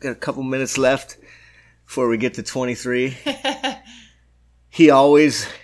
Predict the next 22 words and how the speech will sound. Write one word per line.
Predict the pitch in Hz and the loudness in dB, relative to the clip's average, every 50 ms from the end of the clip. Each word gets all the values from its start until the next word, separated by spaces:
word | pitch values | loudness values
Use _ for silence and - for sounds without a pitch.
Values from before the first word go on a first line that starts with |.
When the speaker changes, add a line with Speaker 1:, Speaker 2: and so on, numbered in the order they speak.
| _ _ | _ _
Speaker 1:
he | - - 135 127 | -6 -4 0 2
always | 127 127 131 131 135 117 123 | 4 4 4 2 0 -2 -4
encouraged | 120 - - 117 117 113 104 - - - | -6 -4 -2 -2 -2 -2 -4 -6 -10 -8
kids. | - 110 101 95 92 - - - - - _ _ _ _ _ _ _ _ _ _ _ | -6 -6 -6 -6 -8 -10 -14 -16 -16 -16 _ _ _ _ _ _ _ _ _ _ _
You | 113 123 120 | -8 -6 -6
know, | 120 117 117 120 113 | -4 -4 -6 -6 -6
he | - - 139 131 | -4 -2 -2 0
had | 139 135 127 120 | 0 0 0 0
a | 113 107 | -2 -4
heart | - - 127 127 135 - 98 - | 0 0 0 0 0 -2 -8 -12
for | - - 120 113 | -10 -8 -8 -8
kids. | - - - 113 110 104 98 92 - - - - - | -6 -4 -4 -2 -2 -2 -4 -6 -10 -14 -16 -16 -12
And, | - 123 123 120 120 117 117 113 110 | -8 -6 -4 -4 -2 -2 -2 -2 -2
uh, | 117 110 110 107 107 104 - _ _ _ _ _ _ _ _ _ _ _ _ _ _ _ _ _ _ _ _ _ _ - | -2 0 -2 -2 -4 -6 -10 _ _ _ _ _ _ _ _ _ _ _ _ _ _ _ _ _ _ _ _ _ _ -8
I | 131 | -8
think | 123 - - 143 123 - | -6 -2 -2 -2 -2 0
that | 143 135 127 123 - - | 2 2 2 2 0 -4
shows, | - - 131 127 127 123 110 - - - - | -4 0 2 2 2 0 -2 -6 -8 -10 -12
shows | - - - 147 135 113 117 | -10 -4 -2 -2 -2 0 -2
a | 117 | -2
lot | 113 120 123 127 127 131 | 0 2 2 4 4 2
about, | 123 110 123 120 120 120 117 - - - | 0 0 0 0 0 0 -2 -4 -6 -12